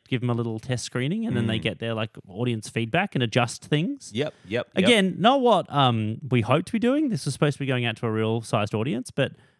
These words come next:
Speaker 1: um,
Speaker 2: It's
Speaker 1: at the
Speaker 2: still
Speaker 1: moment we're
Speaker 2: negative
Speaker 1: just
Speaker 2: five. It's still
Speaker 1: we're,
Speaker 2: negative five.
Speaker 1: we're just on Podbean, so
Speaker 2: Negative three.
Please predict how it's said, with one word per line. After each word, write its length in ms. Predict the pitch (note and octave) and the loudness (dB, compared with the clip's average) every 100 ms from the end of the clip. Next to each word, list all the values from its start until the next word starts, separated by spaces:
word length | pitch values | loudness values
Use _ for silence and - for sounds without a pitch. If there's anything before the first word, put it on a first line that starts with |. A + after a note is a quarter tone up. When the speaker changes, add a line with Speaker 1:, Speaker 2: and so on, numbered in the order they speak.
| _ | _
Speaker 1:
um, 200 | A#2 G#2 | 0 0
Speaker 2:
It's 80 | G#2 | -2
Speaker 1:
at 280 | - - - | -10 -20 -10
the 60 | - D#3 | 0 4
Speaker 2:
still 100 | F3+ | 6
Speaker 1:
moment 140 | G3 | 6
we're 40 | F3 D3+ | 6 4
Speaker 2:
negative 60 | |
Speaker 1:
just 160 | D#3 C#3 | 4 2
Speaker 2:
five. 300 | F#2+ - - | -2 -4 -6
It's 80 | - | 0
still 120 | D3+ | 2
Speaker 1:
we're, 40 | E4+ | 2
Speaker 2:
negative 280 | D#3 A2 - | -2 -6 -6
five. 220 | G2 B2 | 0 2
Speaker 1:
we're 60 | C3+ | 4
just 240 | D3+ - | 2 2
on 160 | A#2 A2+ | 2 2
Podbean, 640 | A2+ G#2+ G2+ G2+ E3 C4 | 0 0 -2 -2 -4 -6
so 120 | - B2+ | 0 2
Speaker 2:
Negative 180 | B2 C3 | 2 0
three. 340 | D3+ C#4+ | -2 -4